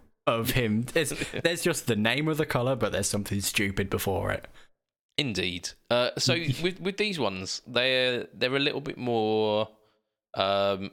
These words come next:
Speaker 2: reserved, and the, the color names are a little bit more reserved as well. So we've got, uh, Midnight Black, Venetian Gold, and, uh, Bradford Beach Blue.
Speaker 1: I re-, I've, so I, I've been looking at these for the last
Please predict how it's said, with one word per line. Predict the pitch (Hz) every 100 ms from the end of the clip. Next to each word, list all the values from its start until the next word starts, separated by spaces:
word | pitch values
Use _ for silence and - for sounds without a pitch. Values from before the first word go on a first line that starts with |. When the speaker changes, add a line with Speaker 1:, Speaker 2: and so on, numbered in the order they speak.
| -
Speaker 2:
reserved, | 113 104 - 95 95 -
and | 107 120
the, | 135
the | - 123
color | 139 - 160
names | 131 92 95 98
are | 104 101 104
a |
little | 104 98
bit | - 90
more | 110
reserved | 104 - 104 -
as | 107
well. | 101
So | -
we've | 113
got, | 120 98 - - _ _ _ _
uh, | 104 104 101
Midnight | - 160 160 160 -
Black, | 113 104 107 - - -
Venetian | 120 139 139 - 139
Gold, | 110 101 101 101 - -
and, | 110 107 107 107 - _ _
uh, | - 107 107 -
Bradford | 117 127 131 - 131 113
Beach | - 117 - - -
Blue. | 101 104 - - _ _ _ _ _ _ _ _
Speaker 1:
I | - 139
re-, | 127 117 120
I've, | 131 139
so | 151 135
I, | 127 147 143
I've | 143
been | 143
looking | 127 123
at | 92
these | 95 98 -
for | -
the | 104
last | 101 - -